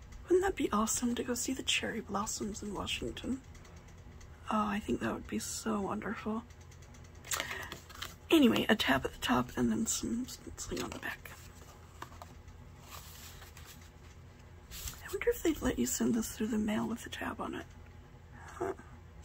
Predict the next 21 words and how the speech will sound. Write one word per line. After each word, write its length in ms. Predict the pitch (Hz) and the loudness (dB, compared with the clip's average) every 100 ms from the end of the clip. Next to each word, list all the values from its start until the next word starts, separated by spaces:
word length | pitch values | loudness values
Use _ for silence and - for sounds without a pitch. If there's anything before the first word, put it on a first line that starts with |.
| - - | -10 -4
I 40 | 339 | -4
wonder. 260 | - - - - - - - - - - - - - - - - - - - - - - - - - - - - - - - - - - - | -4 -8 -8 -10 -10 -10 -10 -6 0 0 -2 -14 -14 -14 -14 -14 -16 -16 -16 -16 -16 -16 -16 -16 -16 -14 -12 -10 -10 -10 -12 -14 -14 -12 -10
A 40 | - | -2
tag 340 | - 247 262 | 4 4 4
that 100 | - | -2
comes 300 | - 220 214 | 2 4 4
with 320 | 226 - - - - - - - - - - | 0 -6 -10 -12 -12 -14 -14 -12 -10 -10 -10
the 180 | - 240 | 2 2
compendium 640 | 226 - 214 220 220 226 220 | 4 0 2 2 4 4 4
kit. 280 | - 269 - - - - - - | 2 0 -2 -12 -12 -12 -14 -4
I've 180 | 226 214 - - | 0 0 -2 0
done 200 | 226 214 | 4 4
a 20 | |
little 220 | 196 - | 2 -2
stamp 420 | - - 226 240 247 | -2 2 4 4 4
on 160 | 240 | 4
there 180 | 233 226 | 4 2
and 240 | - 185 247 - - - - - | 0 0 -2 -6 -12 -14 -14 -2
a 60 | 214 | 2
muslin 460 | 214 214 208 196 233 | 2 0 -6 -6 -6
tab. 360 | - 226 233 | -2 -2 -2